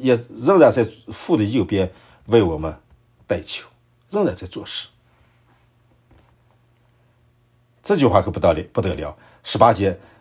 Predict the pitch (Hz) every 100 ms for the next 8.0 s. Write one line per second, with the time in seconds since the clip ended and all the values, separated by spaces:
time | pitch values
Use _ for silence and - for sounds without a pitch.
0 | _ 92 - 151 190 127 117 117 143 110
1 | 117 208 175 120 98 - 82 85 - -
2 | 80 - - _ _ _ _ _ _ _
3 | _ _ - 147 127 107 110 135 123 -
4 | 110 - 127 190 151 185 147 139 196 185
5 | - 143 - - - _ _ _ - 220
6 | 185 120 90 - - 143 151 - - -
7 | 117 107 165 135 - - 87 - - -